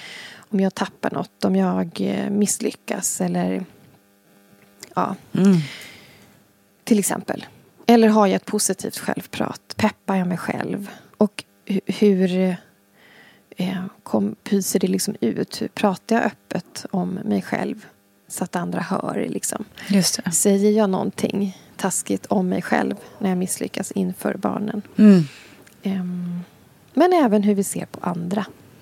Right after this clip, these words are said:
Speaker 1: Så att, ehm, var en förebild.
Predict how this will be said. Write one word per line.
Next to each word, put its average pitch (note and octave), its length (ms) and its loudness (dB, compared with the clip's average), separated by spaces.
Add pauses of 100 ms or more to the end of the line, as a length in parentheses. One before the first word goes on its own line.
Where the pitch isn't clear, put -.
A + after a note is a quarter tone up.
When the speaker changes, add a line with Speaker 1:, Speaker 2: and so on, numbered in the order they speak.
(600)
Speaker 1:
Så - 160 -2
att, - 260 -2
ehm, G3+ 560 4 (1120)
var B3+ 320 4
en B3+ 280 0
förebild. A3 800 2